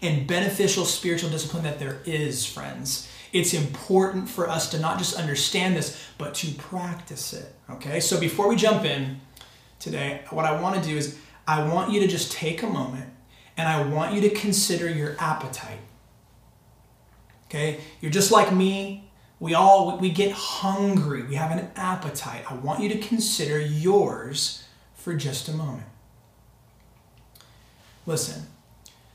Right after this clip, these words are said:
for fasting to make sense, for us to, to, to, to really wrap our minds around it, we have to understand something really important. Okay, so listen in. I want you to hear me say this. We have to understand that you and I, we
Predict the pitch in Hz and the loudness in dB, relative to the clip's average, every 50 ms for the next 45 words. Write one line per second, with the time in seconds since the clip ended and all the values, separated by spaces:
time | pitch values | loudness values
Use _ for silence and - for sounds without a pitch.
0 | _ - - _ _ _ - - - - - - 151 135 - - - - 156 160 | _ -20 -20 _ _ _ -20 -20 -20 -14 -10 -8 -6 -6 -6 -4 0 2 4 4
1 | 185 190 - - - 208 202 202 202 202 - 175 165 165 165 160 160 165 - - | 4 2 0 -2 -2 0 0 0 0 -2 -2 -4 -4 -4 -4 -4 -4 -4 -4 -6
2 | - - 170 139 139 139 - - 156 147 - 170 160 - - 180 160 - - 156 | -6 -6 -6 -6 -6 -6 -6 -6 -4 -2 -2 -2 -2 -2 -2 -2 -4 -2 -4 -6
3 | 160 - 160 147 135 135 139 - - - - - - 160 160 170 165 160 139 139 | -4 -4 -4 -6 -6 -8 -10 -14 -18 -20 -12 -8 -4 -2 -2 0 0 0 -2 -2
4 | 147 147 151 160 180 185 - 208 202 180 170 165 160 156 151 160 160 165 170 165 | 0 2 2 2 0 0 2 2 2 4 2 2 0 0 0 0 -2 -2 -2 -2
5 | 165 147 147 139 139 139 - 156 143 - - - - 151 - - - 202 202 190 | -2 -2 -2 -2 -4 -4 -6 -6 -6 -4 -4 -2 -2 -2 -2 -2 -2 -2 0 0
6 | 185 - - - 175 165 156 156 - 170 160 151 147 156 156 143 139 135 139 139 | 0 -2 -2 -2 -2 -2 -2 -2 -2 -2 -4 -4 -2 -2 -2 -2 -2 -2 -2 -2
7 | 147 151 156 160 160 160 156 151 147 - - - 165 151 139 - - 101 95 - | 0 0 0 -2 -2 -2 -2 -2 -4 -6 -6 -6 -4 -4 -4 -4 -6 -10 -10 -12
8 | - - - - - - 143 151 147 - 160 135 123 127 139 156 151 - 202 180 | -12 -14 -14 -14 -10 -8 -6 -4 -4 -2 -4 -4 -4 -4 -4 -2 -2 0 0 0
9 | 160 135 113 104 104 - - - - - _ _ _ _ _ - _ _ _ - | -2 -2 -4 -8 -10 -12 -16 -20 -20 -20 _ _ _ _ _ -20 _ _ _ -18
10 | - - 139 135 143 151 160 165 151 160 170 170 165 160 - - 170 147 135 135 | -12 -10 -8 -6 -6 -4 -2 -2 0 0 0 0 0 -2 -2 -2 -2 -2 -2 -4
11 | 123 - - 139 139 143 151 - - 185 185 190 - - - 196 160 156 160 156 | -6 -8 -10 -8 -6 -6 -6 -4 -2 -2 0 0 0 0 0 -2 -2 -2 -2 -2
12 | 151 147 135 - 160 143 139 139 160 185 196 180 139 123 123 131 135 139 160 180 | -2 -2 -4 -6 -6 -4 -4 -2 -2 -2 0 0 -2 -2 -4 -6 -4 -2 0 0
13 | 170 131 - 120 117 - | 0 -2 -4 -8 -12 -16